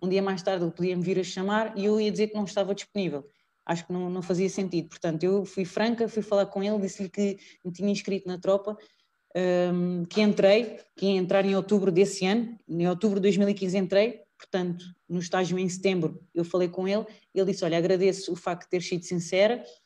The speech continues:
eh, pronto, desejo todas as felicidades." E eu disse, "Pronto, mas quando precisar, assim que eu deixar de estar no, no curso,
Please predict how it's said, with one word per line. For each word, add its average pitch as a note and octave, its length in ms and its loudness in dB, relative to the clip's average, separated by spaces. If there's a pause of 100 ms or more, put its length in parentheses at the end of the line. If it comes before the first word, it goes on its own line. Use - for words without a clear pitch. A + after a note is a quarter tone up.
(220)
eh, E3 600 -2
pronto, - 180 -4
desejo F3+ 260 -2
todas E3+ 260 0
as F3 120 -2
felicidades." F#3 640 -2 (320)
E F#3+ 80 -4
eu F3 40 0
disse, E3 140 -4
"Pronto, D#3+ 260 -4
mas D#3+ 180 -2
quando G3 260 0
precisar, G3 720 0 (160)
assim A3+ 300 2
que A#3+ 100 -2
eu A3+ 160 8
deixar G3+ 480 2
de D#3+ 100 -8
estar F3+ 300 -2
no, E3+ 360 2
no F3+ 160 2
curso, A3+ 420 0